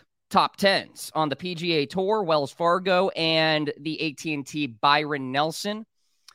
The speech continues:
The P G A has been his best major so far. Two top tens and two other top twenty-fives.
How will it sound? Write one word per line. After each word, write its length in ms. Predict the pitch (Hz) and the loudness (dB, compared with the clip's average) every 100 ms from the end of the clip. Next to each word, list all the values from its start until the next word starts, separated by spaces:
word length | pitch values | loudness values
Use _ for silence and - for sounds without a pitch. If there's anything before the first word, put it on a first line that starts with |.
| _ - | _ -8
The 80 | 160 | -8
P 300 | - 233 233 | -8 -10 -6
G 240 | 240 214 | 0 4
A 160 | 214 208 | 4 2
has 400 | - 190 214 165 | 4 4 4 2
been 260 | 202 202 | 2 4
his 240 | 185 190 147 | 2 -2 -2
best 400 | 120 175 185 151 | -2 0 0 -6
major 480 | 147 160 175 185 | -6 -4 -4 -4
so 260 | 165 - 156 | -4 -2 -4
far. 560 | - 147 120 147 208 226 _ _ _ _ _ _ | -2 0 0 0 -2 -6 _ _ _ _ _ _
Two 220 | - 196 | -2 -2
top 300 | 185 180 175 | 4 4 4
tens 520 | 196 185 190 240 - - | 2 2 2 -4 -8 -4
and 360 | 160 156 151 143 - | 0 0 0 -4 -8
two 260 | 202 190 | -6 -2
other 320 | - 165 170 | 2 2 0
top 300 | 156 185 160 | -2 2 2
twenty-fives. 800 | - 160 143 147 127 131 165 - | 0 -8 -4 -2 0 0 -4 -12